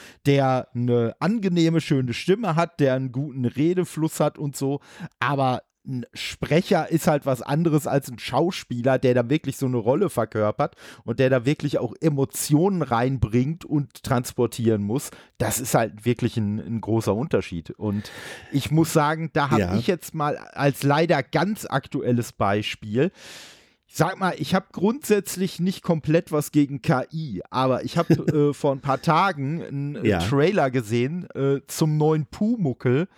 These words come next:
Speaker 1: und ich wusste bis dahin gar nicht, wie die Stimme zustande gekommen ist, aber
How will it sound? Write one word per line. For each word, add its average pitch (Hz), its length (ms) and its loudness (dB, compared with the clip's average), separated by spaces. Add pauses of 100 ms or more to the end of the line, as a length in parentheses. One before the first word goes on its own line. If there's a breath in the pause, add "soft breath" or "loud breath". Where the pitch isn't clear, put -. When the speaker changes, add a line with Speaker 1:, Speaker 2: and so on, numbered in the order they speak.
(340 loud breath)
Speaker 1:
und 165 240 2
ich 123 260 -2
wusste 185 380 2
bis 143 260 -2
dahin 143 400 0
gar 131 240 2
nicht, 165 380 -6
wie 160 140 -4
die 151 160 -6
Stimme 160 420 -4
zustande 160 560 -2
gekommen 107 540 -2
ist, - 340 -4 (340 loud breath)
aber 139 240 2